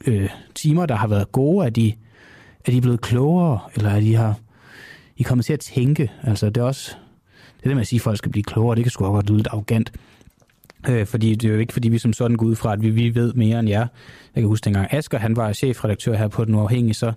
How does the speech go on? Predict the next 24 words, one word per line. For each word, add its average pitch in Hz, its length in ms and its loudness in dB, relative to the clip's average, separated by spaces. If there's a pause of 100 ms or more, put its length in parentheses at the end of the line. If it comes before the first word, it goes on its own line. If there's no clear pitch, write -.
(400)
så - 100 -4
sagde 117 220 -2
han, 117 120 2
at 104 140 0
vi 110 40 2
jo 120 100 2
i 117 40 0
virkeligheden 117 400 2
bare, 110 280 -2 (600)
os - 220 -6
journalister, 104 540 -2
nogle, 107 220 2 (120)
nogle 113 260 2
nemlige 143 320 2
bude. 120 400 2
Vi, 120 240 0
vi 120 100 2
leverer 113 360 2
en 95 140 -4
vare, 110 280 -2 (680)
og 101 240 -2
vores 107 260 0
egen 110 300 0
sådan 104 400 0